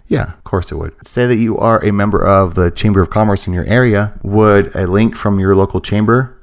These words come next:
website be relevant? Yeah, absolutely. Let's see. What about if you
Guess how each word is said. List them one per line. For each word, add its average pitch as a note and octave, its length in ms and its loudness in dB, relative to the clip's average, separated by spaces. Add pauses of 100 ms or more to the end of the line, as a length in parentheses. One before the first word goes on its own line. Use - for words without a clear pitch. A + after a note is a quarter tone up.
website A2 400 0
be A#2+ 80 0
relevant? B2+ 520 0 (240)
Yeah, D#3+ 340 -4 (220)
absolutely. G2 480 -2 (200)
Let's - 180 -2
see. F2+ 580 -2
What B2 240 0
about G#2 600 0
if G#2 320 -4
you A2+ 500 0